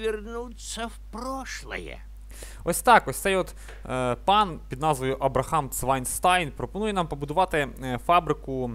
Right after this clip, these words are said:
Speaker 2: е, модного одягу, щоб, е, зробити стрибок в минуле. І, як пам'ятаємо, я,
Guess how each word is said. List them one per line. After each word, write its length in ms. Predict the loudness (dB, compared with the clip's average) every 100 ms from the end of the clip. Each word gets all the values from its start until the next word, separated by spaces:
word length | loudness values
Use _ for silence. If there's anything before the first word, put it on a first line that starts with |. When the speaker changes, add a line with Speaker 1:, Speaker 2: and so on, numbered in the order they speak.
| -8 -14 -14 -16 -14 -14 -10
Speaker 2:
е, 60 | -4
модного 480 | -2 0 0 2
одягу, 320 | 4 4 4 2
щоб, 300 | -2 -6 -2
е, 220 | 2 2
зробити 460 | 0 0 0 0 -2 -6 -12 -14 -10
стрибок 480 | -4 0 2 2 0
в 40 |
минуле. 520 | -2 0 2 4 4 2 -8 -16 -16 -16 -16 -16 -16 -16 -16 -16 -16 -16 -14 -10 2
І, 80 |
як 160 | 2 4
пам'ятаємо, 540 | 2 4 6 6 4
я, 300 | 2 6 8